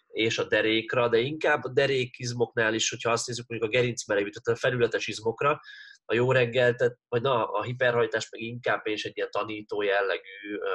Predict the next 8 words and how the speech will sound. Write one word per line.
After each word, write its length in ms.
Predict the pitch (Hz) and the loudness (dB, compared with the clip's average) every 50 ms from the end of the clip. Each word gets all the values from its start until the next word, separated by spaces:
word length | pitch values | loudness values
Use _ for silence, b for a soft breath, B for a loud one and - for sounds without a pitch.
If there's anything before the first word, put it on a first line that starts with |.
| 90 92 90 - B B B B B B B B B B B B _ _ _ _ 113 117 113 113 113 113 107 - - - _ | -2 -2 -4 -6 B B B B B B B B B B B B _ _ _ _ -20 -20 -20 -20 -20 -20 -20 -20 -20 -20 _
egészség, 1120 | - - 117 120 123 123 117 113 - - - - - 113 110 107 110 110 107 107 107 107 | -8 -6 -6 -4 -4 -2 0 0 2 2 2 0 0 0 0 0 0 0 -2 -2 -4 -4
és 420 | 107 104 98 98 - - - - - | -4 -4 -2 -2 0 -2 -2 -2 -4
nem 160 | - 104 98 | -6 -6 -6
is 200 | 98 95 - - - - | -6 -6 -8 -8 -8 -10
tudom, 280 | - 87 85 82 80 78 78 123 131 | -8 -6 -6 -6 -6 -8 -14 -10 -6
gyakorlatnak 720 | 92 92 - - 101 98 95 90 104 113 _ 117 120 - - - - | -4 -4 -4 -4 -6 -6 -4 -4 -6 -6 _ -8 -6 -6 -8 -10 -12
<laughs> 120 | - - | -14 -8
definiálnám. 880 | - - 104 - - 110 104 98 92 92 90 90 90 92 90 87 - | -6 -6 -6 -6 -8 -8 -6 -4 -2 -2 -2 -2 -2 -2 -4 -4 -8